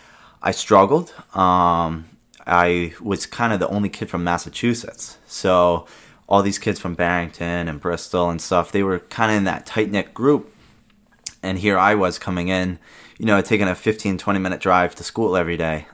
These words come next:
Um, so I didn't relate to them as much. I didn't get along with them as much. Um, so I didn't fit in. Um, so I never really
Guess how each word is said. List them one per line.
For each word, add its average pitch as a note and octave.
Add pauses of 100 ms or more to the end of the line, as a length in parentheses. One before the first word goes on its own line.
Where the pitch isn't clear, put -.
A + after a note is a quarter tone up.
(120)
Um, D#2+ (280)
so -
I G2
didn't A#2
relate G2
to G#2+
them F#2+
as F2+
much. F#2
I E2+
didn't F2+
get E2+
along F2
with E2+
them F2
as E2+
much. E2+ (480)
Um, D#2+ (260)
so G2+
I G2+
didn't G#2+
fit A2+
in. A2 (320)
Um, E2
so F2
I F2+
never G#2
really G2+